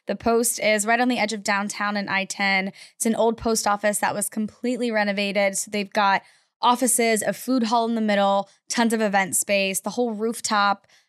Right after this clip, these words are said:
Um, they call it the Skyline, Sky Lawn.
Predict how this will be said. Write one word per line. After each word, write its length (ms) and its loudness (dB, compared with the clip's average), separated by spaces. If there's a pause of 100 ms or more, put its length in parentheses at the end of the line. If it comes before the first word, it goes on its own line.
(100)
Um, 300 0
they 100 0
call 120 0
it 40 -16
the 80 0
Skyline, 760 2
Sky 340 -2
Lawn. 560 -2